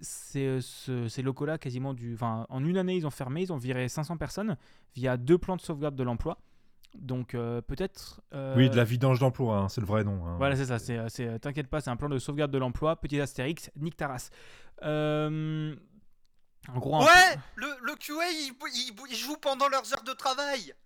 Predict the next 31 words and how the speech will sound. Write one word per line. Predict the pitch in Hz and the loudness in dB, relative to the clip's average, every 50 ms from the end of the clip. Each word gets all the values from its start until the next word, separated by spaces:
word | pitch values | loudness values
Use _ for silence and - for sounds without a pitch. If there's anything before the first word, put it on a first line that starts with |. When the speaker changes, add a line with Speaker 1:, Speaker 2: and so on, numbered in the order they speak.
| - - - _ | -20 -20 -20 _
Speaker 3:
Je | - - 127 | -16 -10 -8
rappelle | 123 123 - 247 262 | -8 -6 -4 -4 -6
que | - - 151 | -4 -6 -8
le | 131 | -8
principe | - - 139 131 - - 233 | -8 -8 -8 -8 -8 -10 -12
du | - 160 - | -12 -14 -16
Q | - - 143 131 127 | -14 -10 -6 -4 -2
A, | 156 226 - - - - - - - | -2 -4 -6 -10 -18 -20 -20 -18 -10
c'est | - - - - 139 - | -6 -4 -2 -2 -2 -2
de | 139 | -4
tester | 135 - 208 226 - - - 285 | -4 -2 -2 -2 -2 -2 -2 -2
les | 269 202 165 | -2 -2 -2
jeux | - - 156 220 - - _ | -4 -4 -4 -4 -6 -8 _
pour | - - 147 | -14 -14 -10
vérifier | 143 143 156 160 170 160 - - 285 | -4 0 0 0 0 -2 -4 -4 -4
qu'il | - - 175 | -4 -6 -6
n'y | 156 143 | -2 -2
a | 214 | -2
pas | - - 196 | 0 0 -2
de | 180 151 | -2 -4
bug. | - 143 135 127 127 - 123 - - - - - - - - - - - | -6 -6 -4 -4 -4 -6 -8 -10 -12 -20 -20 -20 -10 -6 -4 -2 -2 0
Speaker 2:
Oui, | 120 131 139 156 - | 2 4 4 2 2
et | - | 0
c'est | 123 - 123 - - | -2 -2 -2 -2 0
pas | - 170 151 | 2 0 2
sûr | - - - 175 | 0 -2 -4 -4
que | - | -4
ce | - 139 | -4 -2
soit | - 151 | -2 0
vraiment | 127 123 127 135 139 143 | 0 2 2 2 2 2
de... | 135 127 127 | 4 4 4